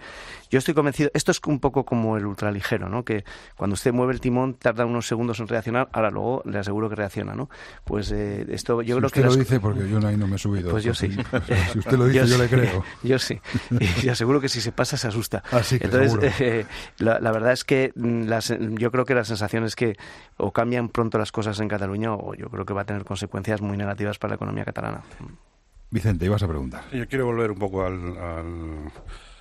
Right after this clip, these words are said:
Speaker 3: asunto político, ¿no? De, de,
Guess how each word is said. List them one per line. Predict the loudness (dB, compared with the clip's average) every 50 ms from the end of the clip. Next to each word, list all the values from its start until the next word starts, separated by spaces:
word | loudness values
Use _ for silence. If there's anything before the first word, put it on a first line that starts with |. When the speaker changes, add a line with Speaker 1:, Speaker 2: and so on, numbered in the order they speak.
| -20 -20 -20 -14
Speaker 3:
asunto | -10 -8 -8 -6
político, | -4 -4 -4 -4 -6 -8 -8 -6 -4 -4
¿no? | -4 -2
De, | -2 -2 -2 -2 -4 -6 -10
de, | -12 -14 -14 -14 -14 -14 -12 -12 -10 -10 -10 -10 -10 -10 -10